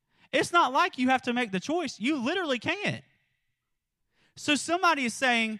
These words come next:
"Here's ten days for you to do nothing." And we start losing it.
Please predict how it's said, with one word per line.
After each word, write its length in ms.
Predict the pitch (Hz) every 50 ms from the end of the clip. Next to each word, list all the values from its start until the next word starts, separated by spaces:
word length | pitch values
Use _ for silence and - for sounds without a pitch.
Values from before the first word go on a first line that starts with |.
| - _
"Here's 280 | _ 220 214 208 196 -
ten 320 | - - 269 285 302 285
days 280 | 262 294 277 247 220 -
for 140 | - - 196
you 140 | 185 190 185
to 80 | 185
do 340 | 165 185 185 185 180 185 190 -
nothing." 520 | - 147 151 143 127 - - 98 90 80 - - _ _ _ _ _ _ _ _ _ _ _ _ _ _ _ _ _ _ _ _ _ _ _ _ _ _ _ _ _ _ _ _ _ _ _ _ _ _ _ _ _ _ _ _ _ _ _ _ _ _ _ _ _ _ _ _ _ _ _ _ _ _ _ _ _ _ _ _ _ -
And 180 | 202 202 202
we 100 | 247 349
start 360 | 440 - - 262 254 277 254 269
losing 400 | 311 370 403 415 - 254 175 127
it. 180 | - 185 -